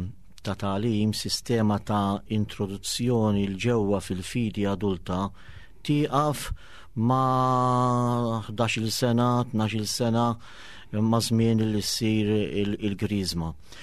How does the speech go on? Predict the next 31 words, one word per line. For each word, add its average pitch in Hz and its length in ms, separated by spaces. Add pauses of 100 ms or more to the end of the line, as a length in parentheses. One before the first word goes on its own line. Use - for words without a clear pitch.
(300)
U 107 80
allura 147 300
qed 120 180
jiġri 113 640
li 113 220 (100)
anke 117 560
mbagħad 113 480
meta 107 220
jaslu, 107 320 (260)
meta 104 240
naslu 104 400
għal 101 220
żmien 101 260
ta' 101 80
żwieġ, 101 560
eċetera, 95 540 (640)
dak 127 260
li 139 80
jkun, 123 380
ikun 113 240 (100)
ilu 104 400
li 98 140
jinqata', 104 560 (340)
ikun 113 240
ilu 107 240
li 104 160
jinqata' 101 640 (480)
minn 110 480
talim 104 640 (280)
serju. 95 600 (880)
Em, 131 640